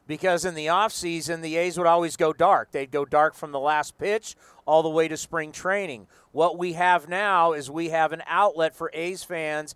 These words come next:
in the off season when there's trades and there's signings and everything going on in baseball. Uh, w-, I, we're not gonna get you every single week, but we'd love to still have you on the program when there's moves made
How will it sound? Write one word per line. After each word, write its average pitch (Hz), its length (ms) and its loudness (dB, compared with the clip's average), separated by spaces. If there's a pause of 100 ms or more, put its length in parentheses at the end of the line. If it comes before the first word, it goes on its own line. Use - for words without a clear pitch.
(240)
in 185 180 -6
the 180 160 -4
off 185 220 2
season 139 440 -8
when 139 160 -10
there's 147 180 -6
trades 180 560 0
and 143 100 -12
there's 135 200 -8
signings 175 600 -2
and 131 140 -10 (280)
everything 180 400 0
going 170 300 -2
on 180 240 0
in 156 100 -6
baseball. 151 720 0 (260)
Uh, 147 200 -2
w-, 175 200 -4
I, 180 100 -4
we're 185 160 -2
not 233 200 2
gonna 220 160 0
get 214 240 -6
you 214 80 -6
every 220 240 0
single 220 360 2
week, 220 240 -2
but 202 120 0
we'd 180 160 -2
love 202 220 4
to 190 80 -10
still 208 220 -2
have 196 240 0
you 196 100 -2
on 185 120 -2
the 165 80 -6
program 196 500 2
when 185 120 -8
there's 160 200 -6
moves 185 380 -8
made 202 420 -2